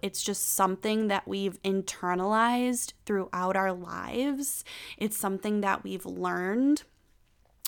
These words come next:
and it's just something we need to recognize and work through, and I'm gonna help you do that. Another point I just wanted to make, though, is that Oprah has said she's had imposter syndrome. So if Oprah has imposter syndrome, that just means that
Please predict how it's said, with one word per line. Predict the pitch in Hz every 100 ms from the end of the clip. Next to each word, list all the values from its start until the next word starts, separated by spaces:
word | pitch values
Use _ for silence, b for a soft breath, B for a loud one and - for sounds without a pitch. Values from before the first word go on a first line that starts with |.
| - -
and | 220 202 196 190 190 - _ 208
it's | 208
just | 220 214
something | 214 202 220 220
we | 208
need | 196 196
to |
recognize | 190 185 185 185 190 180 190
and | 180
work | 175 -
through, | - 180
and | 185
I'm | 185
gonna | 180 180
help | 175 170 175
you |
do | 170 180
that. | 160 139 - B B B B B B
Another | 208 214 202 220 262
point | - 254
I | 214
just | 208 220
wanted | 214 208 208
to | 208
make, | 180 175
though, | 247 269 277 269
is | 220 220
that | 196 185 180
Oprah | 185 175 220 220
has | 247 247
said | - 233 226 214
she's | - 247
had | 254 226
imposter | 233 226 214 226 - 240
syndrome. | - 247 240 254 247 247 247 B B B B
So | - 202 190 -
if | 190 -
Oprah | 185 180 233 247
has | 269 262 269
imposter | 269 - 269 - - 262
syndrome, | - 262 254 269 262 262
that | 196 190 180
just | - 214 214
means | 202 190 190 185
that | 170 170